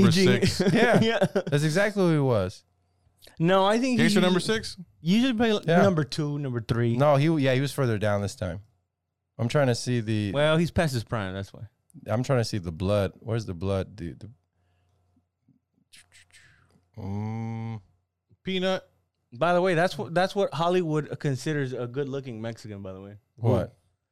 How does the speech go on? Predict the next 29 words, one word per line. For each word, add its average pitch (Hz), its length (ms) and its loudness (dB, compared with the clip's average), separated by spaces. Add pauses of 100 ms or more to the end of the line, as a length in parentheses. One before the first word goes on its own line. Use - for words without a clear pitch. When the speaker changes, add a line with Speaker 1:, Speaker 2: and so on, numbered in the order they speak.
Speaker 2:
<clears throat> - 400 -12
uh, 165 680 2
the, 147 460 2
all 147 220 2
the, 151 460 0
Speaker 1:
I 117 60 0
mean, 120 300 0
Speaker 2:
the 135 180 0
people 160 280 -6
they 156 80 -6
got. 160 160 -2
Well, 151 120 -2
except 131 300 -2
Speaker 1:
which 135 160 4
Speaker 2:
with 117 100 -2
Speaker 1:
one? 104 540 2
Speaker 2:
<laughs> - 1700 -4
Speaker 3:
I 120 60 -8
think 139 180 -2
this 131 100 0
is 127 100 -4
the 117 80 -2
main. 113 220 -4
Is, 113 160 -8
was 113 140 -6
this 127 140 -8
the 135 60 -10
main 135 180 -6
guy? 151 220 -10